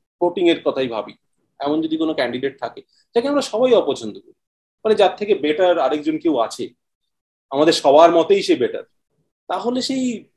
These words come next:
যার তুলনায়, যার তুলনায় অন্যরা বেটার, সেই অপছন্দের লোকটাকে নিশ্চয়ই সিলেক্ট করা উচিত নয়। এমন রুল আমাদের ক-, করা উচিত না যে সবাই অপছন্দ করে তাকেই রুলটা সিলেক্ট করলো,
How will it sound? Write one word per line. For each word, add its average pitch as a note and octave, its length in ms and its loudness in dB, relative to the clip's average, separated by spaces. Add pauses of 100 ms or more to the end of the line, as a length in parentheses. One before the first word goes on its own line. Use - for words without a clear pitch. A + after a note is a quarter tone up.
(140)
যার C3+ 240 2 (140)
তুলনায়, A3 600 2 (400)
যার C#3 120 2
তুলনায় F#3 580 2
অন্যরা F3+ 300 4
বেটার, D3+ 440 2 (420)
সেই G3 440 -2
অপছন্দের A3 560 0
লোকটাকে G#3+ 440 -2
নিশ্চয়ই F3 520 -6 (540)
সিলেক্ট D#3+ 380 -2
করা C#3 200 2
উচিত C3 300 0 (100)
নয়। G#2+ 200 -8
এমন D3 420 2 (120)
রুল D#3+ 160 4
আমাদের D#3 280 2
ক-, - 260 -10
করা C3+ 160 4
উচিত - 380 2
না F#3+ 120 0
যে F3 120 0
সবাই F3 400 0
অপছন্দ F#3 460 -4
করে F#3+ 200 -4
তাকেই F3 340 -8
রুলটা D3+ 380 -2 (320)
সিলেক্ট E3+ 360 2
করলো, A2 320 -4